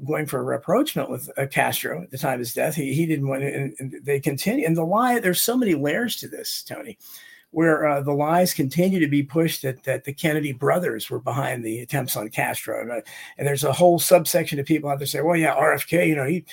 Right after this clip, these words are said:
he felt so terrible at the assassination because what he'd been doing came back and blew up in his face." And, you know, he, he was up, he was, uh, irate when he found out what they had been, especially because he had been the only,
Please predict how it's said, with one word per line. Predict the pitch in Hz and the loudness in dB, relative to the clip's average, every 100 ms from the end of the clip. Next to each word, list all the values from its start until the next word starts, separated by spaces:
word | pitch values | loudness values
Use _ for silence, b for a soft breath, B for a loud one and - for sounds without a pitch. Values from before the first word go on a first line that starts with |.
| B B B B | B B B B
he | 202 | -2
felt | - 175 - | 2 2 2
so | 165 | -2
terrible | 139 165 220 175 139 | 2 6 6 4 0
at | 135 | 0
the | 131 | -2
assassination | 120 147 143 135 175 220 139 | 0 0 0 0 0 0 -6
because | 127 117 | -8 -8
what | 123 151 | -4 -4
he'd | 156 226 180 | 0 0 0
been | 160 135 | -4 -2
doing | 135 139 156 143 | -2 0 -2 -2
came | 160 156 | 0 0
back | 160 165 | 0 -2
and | 143 120 | -4 0
blew | 165 175 | 6 6
up | 175 | 6
in | 147 | -2
his | 131 | -2
face." | - 226 190 | -2 -2 -2
And, | 147 | -4
you | 170 | -4
know, | 226 | -2
he, | 220 208 | 0 0
he | 170 247 | 0 -2
was | 226 - - | -2 -4 -2
up, | 180 - | -4 -2
he | 202 | -2
was, | 233 190 B B B B B B _ | 0 -2 B B B B B B _
uh, | 160 151 | 4 6
irate | 170 185 151 185 262 - - _ | 6 6 6 4 2 -2 -18 _
when | 165 | 0
he | 170 | 0
found | - 165 156 | 2 0 0
out | 143 | -2
what | 139 139 | -2 -2
they | |
had | 135 | -4
been, | 127 | -4
especially | 120 - 254 269 | -6 0 2 2
because | 139 143 139 | 0 -2 0
he | 185 | 0
had | 175 | 0
been | 151 | -2
the | 135 | 0
only, | 147 165 127 | -2 -2 -4